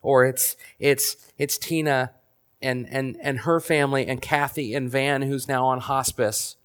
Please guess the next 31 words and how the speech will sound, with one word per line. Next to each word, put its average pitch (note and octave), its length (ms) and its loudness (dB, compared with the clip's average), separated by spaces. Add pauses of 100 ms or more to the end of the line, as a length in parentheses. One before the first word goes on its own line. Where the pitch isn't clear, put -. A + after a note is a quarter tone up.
(100)
right? C#3 300 0 (1080)
And B2 100 -4
then C#3 240 2 (340)
this D3 220 4
week D#3 200 4
I D3 120 10
was D3+ 240 2
with, - 600 2
um, C#3 420 2 (600)
Rita's D3 400 2
daughter, C#3+ 680 6
Dawn, C#3+ 360 6
and, C3 320 2
and, C3+ 340 -2
and, B2+ 280 -6
and C3 340 0
she D#3+ 200 -4
just D3 180 -6
lost C#3+ 460 0
her, - 260 -6 (180)
the, B2+ 200 4
the C3 180 0
father C#3 380 2
of B2+ 60 0
her C3 100 0
children G2+ 560 0 (560)
this - 240 -2
week, G2+ 240 0
rather A2+ 340 4
suddenly, G2 640 -4 (180)
right? B2 380 2